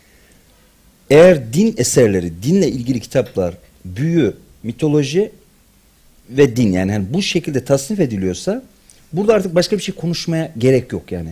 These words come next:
Mevzu çok ciddidir falan. Ben de gittim şeye, o kitap evinin yöneticilerine. De, yönetici değil yani, şeyde, ka-, şey duranlara, "Ya bunu niye böyle yapıyorsunuz?" falan.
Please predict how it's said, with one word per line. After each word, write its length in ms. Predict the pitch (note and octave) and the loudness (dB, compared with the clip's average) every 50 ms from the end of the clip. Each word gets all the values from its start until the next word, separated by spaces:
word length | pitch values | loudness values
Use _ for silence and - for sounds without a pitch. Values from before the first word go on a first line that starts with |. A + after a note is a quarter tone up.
| E2 - | -6 -2
Mevzu 260 | G#2 C#3+ D3+ D3+ D#3 | 0 0 0 -2 -4
çok 220 | - F#3 D#3+ - - | -4 -4 -4 -4 -6
ciddidir 380 | A2+ G2+ G2+ G2+ F2+ E2 F2+ | -10 -6 -6 -6 -6 -6 -8
falan. 280 | D#2+ - C3+ F3+ - B3+ - | -8 -6 -8 -8 -8 -8 -6
Ben 120 | A3 A#3 | -4 -2
de 60 | C4 A#3+ | -2 -2
gittim 300 | A3 B3+ - - F#3+ - | -4 -6 -6 -6 -8 -6
şeye, 280 | - - F3 A3 D4 - - _ _ _ _ _ _ _ _ - | -2 -2 -2 -2 -4 -6 -12 _ _ _ _ _ _ _ _ -6
o 240 | D#3+ D#3+ D#3 - - _ _ _ _ _ _ _ _ _ _ _ _ _ _ - - _ _ _ _ _ - - | -4 -4 -4 -6 -10 _ _ _ _ _ _ _ _ _ _ _ _ _ _ -20 -20 _ _ _ _ _ -20 -10
kitap 200 | - - C#3+ D#3 | -6 -2 0 0
evinin 180 | D3+ C#3+ C#3 | 0 0 0
yöneticilerine. 600 | C3+ C3+ C#3 C#3 B2+ - - C#3+ D3 E3+ G3 A3 - - - _ _ _ _ _ _ _ _ _ _ | 0 -2 -2 -2 -4 -4 -6 -6 -6 -6 -6 -8 -10 -16 -20 _ _ _ _ _ _ _ _ _ _
De, 200 | - C#3 D3+ F#3+ | -8 -2 0 2
yönetici 320 | G#3 A3 A3+ A3+ A3 A3 G#3+ | 2 2 2 0 0 0 0
değil 140 | A#3+ F3 A#2+ | 2 4 4
yani, 220 | A2+ G#2+ G#2+ G#2+ | 4 4 4 2
şeyde, 260 | - - D3+ C3+ G#2+ | 0 0 0 0 0
ka-, 280 | G2+ - - D3+ G2+ B2+ | 0 0 -2 -2 -2 -2
şey 220 | - D#3 D3 C3 | -2 -4 -4 -4
duranlara, 340 | C3 B2+ B2+ A#2+ C3 C3+ C#3 | -4 -4 -4 -4 -4 -4 -2
"Ya 280 | D#3 G3+ F#3+ D#3+ C#3+ D#3 | -2 -2 -2 -4 -6 -6
bunu 180 | E3 F3+ E3+ | -6 -4 -2
niye 160 | F#3+ A3 G#3+ | -2 0 0
böyle 120 | F#3+ F3 E3 | 0 0 0
yapıyorsunuz?" 480 | D3+ D3 - C3+ B2 - C3 B2 B2 | -2 -4 -6 -10 -8 -8 -8 -8 -6
falan. 220 | - D#3 G#3 C4 | -6 -4 -4 -4